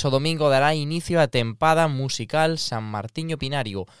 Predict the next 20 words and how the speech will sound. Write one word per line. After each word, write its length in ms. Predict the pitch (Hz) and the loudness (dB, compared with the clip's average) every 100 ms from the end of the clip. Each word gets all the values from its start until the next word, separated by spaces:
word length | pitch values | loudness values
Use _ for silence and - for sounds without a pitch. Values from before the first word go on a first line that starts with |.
| _ | _
cun 80 | 190 | -12
concerto 480 | 190 202 180 190 170 | -4 -4 -2 -2 0
de 160 | 170 117 | 0 0
apertura 480 | 113 123 160 123 | -2 -4 0 2
ás 160 | 95 113 | 2 2
oito 160 | 147 160 | -2 0
da 160 | 156 | 0
tarde 400 | 147 127 120 127 | 2 2 2 -2
coa 240 | - 101 113 | 0 -2 -2
Orquestra 560 | 160 165 - 160 165 - | -2 -2 -2 -2 -2 -4
San 320 | - 127 123 | -2 0 0
Rosendo, 560 | 117 113 156 110 80 - _ _ _ | -2 -2 0 -2 -6 -10 _ _ _
que 160 | - 143 | -6 -2
tocará 320 | 147 170 156 123 | 2 6 4 4
clásicos 560 | 143 139 - 147 165 | 2 2 2 -2 -2
de 80 | 139 | 0
Vivaldi, 480 | 113 113 156 180 196 | -2 2 2 2 0
Mozart 640 | 131 147 190 - 208 202 - | 2 2 2 2 0 -2 -2
ou 160 | 185 190 | 0 0
Händel. 480 | - 113 80 73 | -2 -4 -4 -10